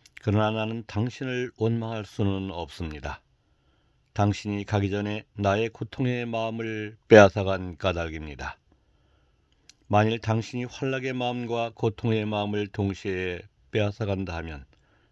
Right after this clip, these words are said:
나에게는 아무 마음도 없겠습니다. 나는 하늘의 별이 되어서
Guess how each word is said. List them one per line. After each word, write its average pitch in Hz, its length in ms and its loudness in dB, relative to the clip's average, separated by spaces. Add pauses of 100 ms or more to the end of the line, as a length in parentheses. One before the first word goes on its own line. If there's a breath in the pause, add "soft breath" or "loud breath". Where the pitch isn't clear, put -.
(120 soft breath)
나에게는 85 840 -2
아무 104 500 -4
마음도 95 800 -2
없겠습니다. 78 920 -6 (1300 soft breath)
나는 104 280 4
하늘의 120 460 -4
별이 123 320 0
되어서 120 560 -2